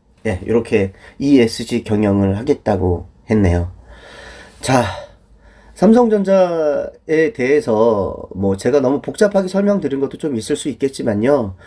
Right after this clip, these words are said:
좋은 꿀팁이라 생각하시고요. 삼성전자는 어쨌든 시대 흐름에 맞추는 기업입니다.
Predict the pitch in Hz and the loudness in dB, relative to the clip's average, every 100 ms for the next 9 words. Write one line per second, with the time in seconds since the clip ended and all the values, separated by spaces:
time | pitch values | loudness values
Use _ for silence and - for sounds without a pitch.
0 | - - - 151 190 214 202 190 185 160 | -20 -10 0 2 2 -2 -4 -4 -4 -4
1 | 165 160 160 160 - 98 107 101 92 _ | -6 -6 -8 -16 -10 -6 -6 -6 -12 _
2 | - - - - - - 202 208 214 185 | -20 -20 -20 -20 -20 -4 2 4 2 0
3 | 165 151 147 143 135 127 127 147 139 127 | 2 2 4 2 -2 -4 -2 0 0 -2
4 | - 214 196 208 196 180 151 - - 156 | -2 0 2 0 -2 -4 -6 -8 -8 -6
5 | 156 151 147 143 175 196 185 127 113 101 | -2 0 0 0 -2 -4 -2 -2 -2 -4
6 | 92 92 87 90 | -6 -6 -8 -12